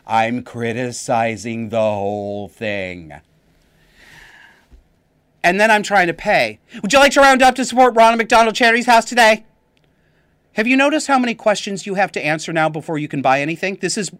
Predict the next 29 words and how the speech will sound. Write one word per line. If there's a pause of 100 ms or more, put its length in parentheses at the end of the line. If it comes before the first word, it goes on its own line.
also
new
normal.
Didn't
happen
five
years
ago. (1040)
You
either
have
to
answer,
and
I
counted, (220)
I
counted (280)
at
that
store (100)
that
I,
that
I
was,
uh,
that
the,